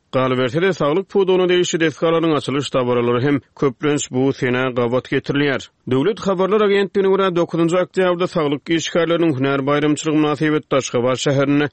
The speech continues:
dört ýüz orunlyk halkara sagaldyş dükeldiş merkezi hem de iki ýüz elli orunlyk halkara fiziologiýa ulumy klinik merkezi açylyp bulunmagy berilipdir.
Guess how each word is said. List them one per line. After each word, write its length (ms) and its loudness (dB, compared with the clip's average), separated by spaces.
dört 340 0
ýüz 120 -2
orunlyk 460 0
halkara 400 0
sagaldyş 600 -2
dükeldiş 440 -2
merkezi 540 0
hem 180 0
de 200 -2
iki 220 -4
ýüz 140 2
elli 180 2
orunlyk 380 0
halkara 380 -2
fiziologiýa 720 0
ulumy 280 0
klinik 380 -2
merkezi 420 -2
açylyp 440 -2
bulunmagy 600 0
berilipdir. 500 -2